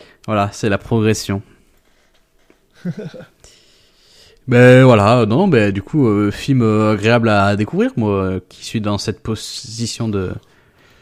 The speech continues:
de, de première, euh, premier visionnage, bah,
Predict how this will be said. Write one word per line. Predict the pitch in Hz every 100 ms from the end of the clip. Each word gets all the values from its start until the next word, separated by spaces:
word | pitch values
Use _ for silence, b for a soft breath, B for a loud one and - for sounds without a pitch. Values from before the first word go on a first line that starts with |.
| b b _
de, | 117 110 104
de | 104
première, | - 127 127 120
euh, | 113 107 107 104
premier | 98 - 120
visionnage, | 110 107 104 139 151 107
bah, | 95 90 92 92 95